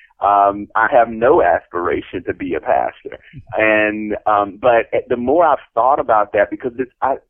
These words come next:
it's been said to me and asked of me so many times, is that what are they, when people say that, what are they sensing, right? And, and what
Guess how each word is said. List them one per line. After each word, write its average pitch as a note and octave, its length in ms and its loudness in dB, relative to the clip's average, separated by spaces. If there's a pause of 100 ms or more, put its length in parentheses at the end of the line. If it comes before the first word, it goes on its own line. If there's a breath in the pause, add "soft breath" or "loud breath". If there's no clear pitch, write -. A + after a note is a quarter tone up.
(200)
it's - 220 -8
been B2+ 200 -2 (140)
said D3 260 0
to A#2 60 -8
me G#2 200 -4
and - 120 -8
asked C3+ 300 -2
of A2 60 -10
me G2+ 200 -8 (120)
so - 160 -8
many B2 260 -6
times, B2 500 -4 (600 loud breath)
is C3+ 220 2 (200)
that B2+ 240 -2 (400)
what C3+ 280 2
are G3 140 4
they, C3 280 0
when F3+ 140 -4
people - 340 -12 (200)
say D3+ 240 -2
that, G2 240 -4
what C3+ 240 2
are E3 80 -8
they A#2+ 220 -2 (240)
sensing, - 640 -8 (320 soft breath)
right? A#2 440 2
And, A2+ 420 -4 (160)
and B2 340 -2
what C#3 360 2